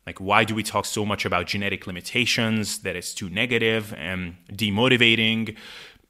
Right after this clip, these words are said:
Some comments went as far as to say that, you know, if we view this whole fitness thing so negatively,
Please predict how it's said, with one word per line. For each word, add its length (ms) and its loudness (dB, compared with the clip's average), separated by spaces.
Some 300 2
comments 580 2
went 320 -2
as 140 -4
far 180 0
as 140 0
to 80 -4
say 260 2
that, 440 -2
you 240 -10
know, 120 -2
if 220 -2
we 160 -2
view 240 -2
this 200 -2
whole 260 -2
fitness 460 -4
thing 220 -4
so 260 -4
negatively, 800 -2